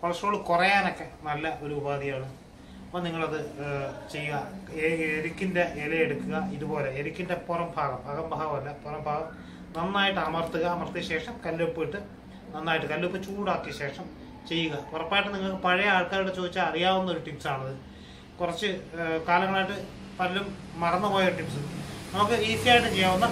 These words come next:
ചിലവില്ലാത്തൊരു കാര്യമാണ്, വലിയ ചിലവില്ലാത്തൊരു കാര്യം. തീർച്ചയായിട്ടും പുറം വേദന മാറാനും കൊളസ്ട്രോൾ കുറയ്ക്കാനും ബി പി മാറ്റാനും കുറയ്ക്കാനും.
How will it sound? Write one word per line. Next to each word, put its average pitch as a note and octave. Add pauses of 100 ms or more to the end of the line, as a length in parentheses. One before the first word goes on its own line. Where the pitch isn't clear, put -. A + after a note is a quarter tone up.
ചിലവില്ലാത്തൊരു F#3
കാര്യമാണ്, E3 (100)
വലിയ G3
ചിലവില്ലാത്തൊരു D#3+
കാര്യം. D3+ (580)
തീർച്ചയായിട്ടും A3 (220)
പുറം F#3+
വേദന G#3+ (120)
മാറാനും G3 (180)
കൊളസ്ട്രോൾ F3+
കുറയ്ക്കാനും F#3 (120)
ബി F#3+ (140)
പി G#3 (100)
മാറ്റാനും F#3+
കുറയ്ക്കാനും. F3